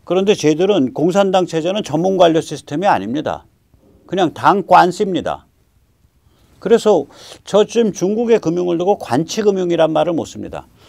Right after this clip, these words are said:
영어에서는 지금의 중국 금융 체제를 두고 그림자 금융, 섀도우 파이낸스란 말을 씁니다.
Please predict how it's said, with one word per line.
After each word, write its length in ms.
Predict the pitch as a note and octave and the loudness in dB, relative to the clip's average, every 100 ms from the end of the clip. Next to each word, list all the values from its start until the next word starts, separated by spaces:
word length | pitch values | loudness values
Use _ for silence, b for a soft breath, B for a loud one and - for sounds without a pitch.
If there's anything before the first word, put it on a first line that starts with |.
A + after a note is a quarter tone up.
| b b | b b
영어에서는 540 | C#3 G#3 A3 A3 A3+ | 6 6 2 0 -4
지금의 320 | F3 D#3+ F#3 | -4 -4 -4
중국 320 | F#3 D3+ E3+ E3+ | -4 -4 -6 -4
금융 600 | C#3+ D3+ D3 D3+ C#3 G#2+ | -4 -2 -2 -4 -6 -10
체제를 420 | D3 C#3+ D#3 C3+ | -6 -4 -4 -4
두고 300 | A#2+ D3+ F#3 b b | -6 -6 -8 b b
그림자 480 | - E3 G3 F3+ F3 | -8 -4 -2 0 0
금융, 240 | B2+ G#2+ F#2+ | 0 -4 -8
섀도우 400 | - F3 G#3 G#3 | -8 -2 0 0
파이낸스란 640 | - E3 D3+ C#3+ C3+ C3+ | 0 -2 -2 -6 -6 -4
말을 260 | C3 B2+ C#3 | -2 -4 -8
씁니다. 460 | - C3 G2 D#2 | -12 -12 -12 -14